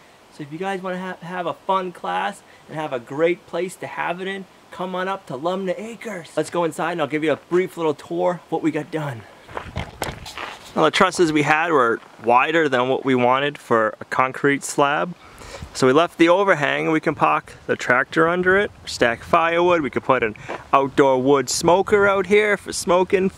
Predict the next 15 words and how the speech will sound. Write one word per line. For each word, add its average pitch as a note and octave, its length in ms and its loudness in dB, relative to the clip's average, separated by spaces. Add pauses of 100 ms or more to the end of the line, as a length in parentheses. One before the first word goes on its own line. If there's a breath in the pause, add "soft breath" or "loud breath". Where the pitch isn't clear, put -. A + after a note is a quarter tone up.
(260)
meats. A3+ 680 4 (1900 loud breath)
We C#3+ 60 6
have D3+ 120 6
a C#3 80 2
lot D#3+ 240 2
more E3+ 180 2
stuff G3 360 2
we're F3+ 80 4
gonna E3 100 2
be D#3 60 -2
doing F3+ 260 2
with D#3+ 160 2
the B2 200 0 (300 loud breath)
bottom E3+ 320 4
structure. A3 640 2